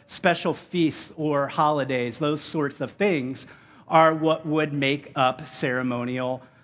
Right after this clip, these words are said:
law. So the Jews did not eat with non-Jewish people because of the ceremonial law that was in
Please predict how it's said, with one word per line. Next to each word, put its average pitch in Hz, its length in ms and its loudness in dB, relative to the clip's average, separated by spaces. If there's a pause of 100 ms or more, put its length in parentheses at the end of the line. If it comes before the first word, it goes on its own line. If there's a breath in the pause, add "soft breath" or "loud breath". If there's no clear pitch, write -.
(160 soft breath)
law. 139 480 0 (1200 soft breath)
So 196 460 6
the 180 100 0
Jews 185 640 2
did 190 120 2
not 240 440 4
eat 208 260 0
with 175 220 0
non-Jewish 170 600 2
people 254 320 2
because 220 640 4
of 202 280 4
the 185 80 -4
ceremonial 165 760 2
law 131 280 2
that 135 200 -2
was 139 220 -4
in 123 380 -6